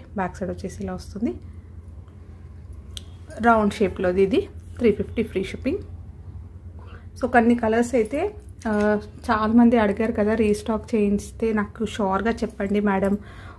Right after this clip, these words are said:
వచ్చాక మేము బుక్ చేసుకుంటామని చెప్పేసి చాలామంది అన్నారు. So వాళ్ళందరికీ మార్నింగ్ నుంచి నేను,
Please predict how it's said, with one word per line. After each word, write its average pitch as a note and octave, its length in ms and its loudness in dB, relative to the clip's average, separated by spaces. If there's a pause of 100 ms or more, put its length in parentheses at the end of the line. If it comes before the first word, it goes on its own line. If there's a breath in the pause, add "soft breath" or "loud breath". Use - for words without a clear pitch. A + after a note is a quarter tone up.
వచ్చాక G#3+ 380 2
మేము A3 200 4
బుక్ G#3+ 300 0
చేసుకుంటామని G#3 640 2
చెప్పేసి G3+ 480 -2
చాలామంది G#3 420 4
అన్నారు. G3 360 2 (360 loud breath)
So G#3+ 80 2
వాళ్ళందరికీ G#3 480 6
మార్నింగ్ A3 460 6
నుంచి A3+ 260 2
నేను, A3+ 340 2